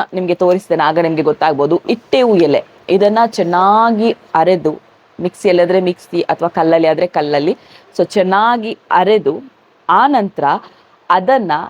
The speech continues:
ಡೈರೆಕ್ಟ್ ಆಗಿ ತಲೆಗೆ ಅಪ್ಲೈ ಮಾಡಿ, ಅದು ಕೂಡ ಅಷ್ಟೇ ಒಂದು ಗಂಟೆಗಳ ಕಾಲ ಹಾಗೇ ಇರ್ಲಿ. ಅಲ್ಲೂ ಕೂಡ ಅಷ್ಟೇ ನೀವು ಬಿಳಿ ಬಟ್ಟೆಯನ್ನ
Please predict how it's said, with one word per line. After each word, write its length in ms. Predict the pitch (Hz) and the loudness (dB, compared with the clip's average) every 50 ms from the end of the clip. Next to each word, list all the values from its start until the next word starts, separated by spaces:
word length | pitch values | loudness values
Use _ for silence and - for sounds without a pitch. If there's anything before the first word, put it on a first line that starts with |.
| _ _ _ _ - 165 | _ _ _ _ -8 -2
ಡೈರೆಕ್ಟ್ 480 | 175 185 185 214 240 262 262 - - 220 | 0 2 2 4 2 0 0 0 0 0
ಆಗಿ 300 | 208 196 196 240 285 339 | 0 0 -2 -6 -10 -10
ತಲೆಗೆ 460 | - - 208 175 175 170 185 - - - | -6 -2 -2 0 0 0 -2 -2 -2 -2
ಅಪ್ಲೈ 360 | - - - - 220 220 202 185 | -2 -2 -2 -2 0 0 2 2
ಮಾಡಿ, 380 | 160 147 143 139 139 165 - - | 0 -2 -2 -2 -4 -4 -6 -4
ಅದು 200 | - 180 180 220 | -2 -2 -2 -2
ಕೂಡ 180 | 214 - 208 190 170 | -2 -2 0 2 2
ಅಷ್ಟೇ 340 | 175 - - - 180 175 - - | 0 0 -2 -4 -4 -2 -2 -2
ಒಂದು 360 | 165 180 190 214 226 214 214 | 0 0 2 2 2 0 2
ಗಂಟೆಗಳ 580 | 180 180 170 170 - 170 160 160 156 151 151 151 | 2 0 0 0 -2 -2 -2 0 0 0 0 0
ಕಾಲ 300 | 147 - 151 143 143 170 208 285 - - | -2 -2 -4 -2 -2 -4 -4 -4 -2 -2
ಹಾಗೇ 360 | 156 151 151 175 190 196 180 | -2 -2 0 0 2 2 2
ಇರ್ಲಿ. 320 | 160 143 147 165 196 208 - _ _ - | 0 -2 -2 -4 -4 -4 -6 _ _ -2
ಅಲ್ಲೂ 260 | 165 175 196 214 226 | 0 0 2 0 0
ಕೂಡ 180 | 208 214 190 180 | 2 2 2 2
ಅಷ್ಟೇ 260 | 175 202 - - 175 165 | 2 0 -2 -4 -4 -4
ನೀವು 320 | 165 160 156 196 320 453 _ - - - - _ - - | -4 -4 -4 -2 -4 -4 _ -10 -20 -20 -16 _ -6 -2
ಬಿಳಿ 320 | 165 208 226 233 294 285 | 0 2 2 2 2 2
ಬಟ್ಟೆಯನ್ನ 540 | 202 196 190 196 - 196 180 170 160 165 | 2 0 -2 -2 -2 0 0 0 0 -2